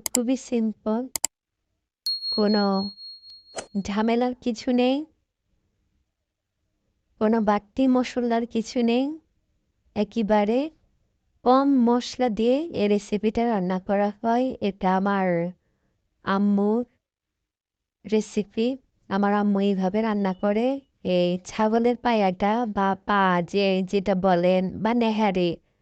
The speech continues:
আহ, খেতে কিন্তু অনেক অসাধারণ হয়। আর এটা আমার শ্বশুর,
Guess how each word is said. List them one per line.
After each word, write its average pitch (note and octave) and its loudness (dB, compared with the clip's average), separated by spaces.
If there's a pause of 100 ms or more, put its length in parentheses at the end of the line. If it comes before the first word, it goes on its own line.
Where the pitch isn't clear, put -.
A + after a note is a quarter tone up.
(2500)
আহ, A#3 -2 (220)
খেতে C#4 0
কিন্তু C4+ 0 (180)
অনেক A#3+ 2
অসাধারণ G#3+ 0
হয়। A#3 -2 (180)
আর F#3+ 0 (160)
এটা G#3+ -2
আমার A#3+ 0
শ্বশুর, G#3+ -4